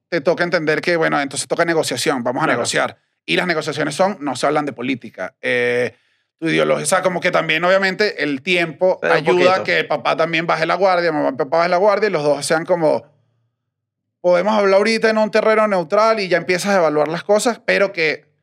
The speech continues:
Speaker 1: arreglarte sí es una cosa que no es de fuerza mayor,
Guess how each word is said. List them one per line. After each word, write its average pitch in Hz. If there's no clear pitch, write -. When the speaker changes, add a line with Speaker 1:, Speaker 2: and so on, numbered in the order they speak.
Speaker 1:
arreglarte 156
sí 151
es 117
una 135
cosa 139
que 131
no 120
es 117
de 127
fuerza 143
mayor, 147